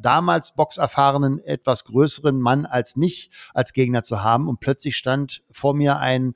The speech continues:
Kopf kleinere Fitnessmaschine, der seit, äh, irgendwie mehreren Jahren boxt, also von daher, das war nicht ganz fair.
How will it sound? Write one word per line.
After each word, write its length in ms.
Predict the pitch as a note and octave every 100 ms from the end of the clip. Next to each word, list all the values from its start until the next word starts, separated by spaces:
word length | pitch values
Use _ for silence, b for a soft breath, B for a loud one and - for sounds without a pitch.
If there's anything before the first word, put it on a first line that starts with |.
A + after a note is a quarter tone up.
| B
Kopf 300 | - C#3+ -
kleinere 640 | - A2+ B2+ D3 C3+ C#3 D3
Fitnessmaschine, 880 | - F3 F3 D3 - C#3 - D3+ C#3+
der 160 | C3+ B2+
seit, 300 | C3+ - -
äh, 40 |
irgendwie 760 | B2+ B2 B2+ D3 C#3+ B2 F3 C#3+
mehreren 380 | C3+ B2+ C#3 B2+
Jahren 320 | B2 A#2+ A2+
boxt, 300 | C3 - -
also 100 | A2
von 160 | - A2+
daher, 220 | A#2 B2
das 160 | A2
war 100 | B2+
nicht 160 | B2 A#2
ganz 220 | A#2 G#2+
fair. 320 | - D#3+ G3+